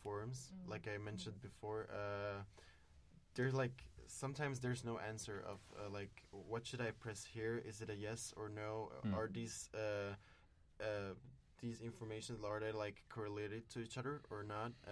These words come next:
Speaker 1: And, um, is this really necessary
Speaker 3: Mm.
Speaker 1: for the person to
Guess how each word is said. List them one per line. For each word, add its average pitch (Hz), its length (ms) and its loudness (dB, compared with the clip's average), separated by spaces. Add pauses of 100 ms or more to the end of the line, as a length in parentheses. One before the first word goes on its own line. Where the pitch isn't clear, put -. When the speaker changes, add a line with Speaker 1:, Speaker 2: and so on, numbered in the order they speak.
(120)
Speaker 1:
And, 101 180 -2
um, 95 680 -2 (640)
is 120 140 4
this 123 200 2
really 110 260 4
necessary 98 760 0 (160)
Speaker 3:
Mm. 95 80 4
Speaker 1:
for 110 160 4
the 110 80 0
person 101 600 -2
to 95 600 0